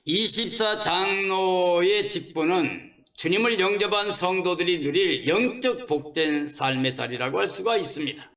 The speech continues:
여섯 번째는 흰옷은 승리자의 약속된 옷입니다. 금멜류관은 충성된 사역자들의 상급입니다.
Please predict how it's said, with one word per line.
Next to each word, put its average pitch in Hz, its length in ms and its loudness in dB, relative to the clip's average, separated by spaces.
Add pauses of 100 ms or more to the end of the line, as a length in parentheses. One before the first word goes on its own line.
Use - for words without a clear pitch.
(220)
여섯 160 260 0
번째는 233 480 2
흰옷은 247 640 2
승리자의 233 880 2
약속된 185 580 0
옷입니다. 151 1120 0
금멜류관은 190 1080 2
충성된 220 920 0
사역자들의 175 840 0
상급입니다. 208 1000 -2